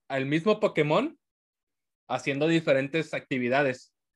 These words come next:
Entre me-, entre más chingón hacía la actividad, pues más puntos, en este caso estrellas, te van a dar por esa, por esa foto. El pedo es que a veces tienes que pasar cinco, diez, quince veces un mismo mundo,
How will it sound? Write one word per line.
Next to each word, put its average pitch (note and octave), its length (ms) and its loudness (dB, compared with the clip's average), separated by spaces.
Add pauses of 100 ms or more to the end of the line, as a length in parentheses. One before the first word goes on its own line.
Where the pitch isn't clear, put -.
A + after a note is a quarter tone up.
(280)
Entre A#2+ 300 -4
me-, B2+ 300 -4
entre B2+ 260 -4
más B2+ 140 0
chingón D#3 320 0
hacía D#3+ 220 2
la D#3+ 60 2
actividad, D#3+ 460 0
pues C3 160 -2
más C3 220 -4
puntos, D#3 520 -4 (120)
en A#2 140 -6
este A#2+ 200 -4
caso C3 200 0
estrellas, D#3 420 0
te B2 80 0
van A#2 160 -2
a A#2+ 80 -4
dar A#2+ 180 -4
por A2+ 140 -2
esa, A2 460 -2
por A2 100 0
esa A#2 180 -2
foto. - 340 -4 (840)
El B2+ 180 -2
pedo G3+ 420 4 (120)
es D3+ 200 0
que F#3 80 2
a F3 40 4
veces E3+ 260 0
tienes E3+ 280 -2
que F#3 320 0
pasar D3+ 360 2
cinco, E3 600 0
diez, D#3 440 2
quince E3+ 340 -2
veces E3+ 560 -2
un F3 240 4
mismo F3+ 320 0
mundo, F#3 340 0